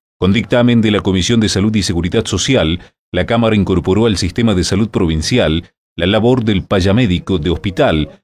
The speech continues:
como terapia complementaria. La iniciativa fue presentada por los diputados Bordón, Molina, Fogel y Batista, mandato cumplido. Con tratamiento preferencial solicitado en la sesión anterior y dictamen favorable de la Comisión de Educación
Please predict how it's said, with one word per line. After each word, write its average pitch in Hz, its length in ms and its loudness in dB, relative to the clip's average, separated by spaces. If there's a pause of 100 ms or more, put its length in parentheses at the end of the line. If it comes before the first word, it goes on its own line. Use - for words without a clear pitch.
como 95 240 0
terapia 127 400 0
complementaria. 95 1000 -2 (200)
La 92 140 -2
iniciativa 147 520 2
fue 131 160 -2
presentada 127 580 0
por 127 160 0
los 107 100 0
diputados 90 540 -2
Bordón, 117 420 0
Molina, 139 640 0 (160)
Fogel 131 500 0
y 123 140 0
Batista, 101 800 -2
mandato 92 560 0
cumplido. 73 680 -4 (380)
Con 90 140 -2
tratamiento 147 520 0
preferencial 135 540 0
solicitado 139 580 0
en 110 80 2
la 101 60 2
sesión 101 280 0
anterior 107 420 0
y 151 60 2
dictamen 110 420 0
favorable 98 540 0
de 76 100 -2
la 67 80 -2
Comisión 80 380 -4
de 80 80 -2
Educación 123 600 0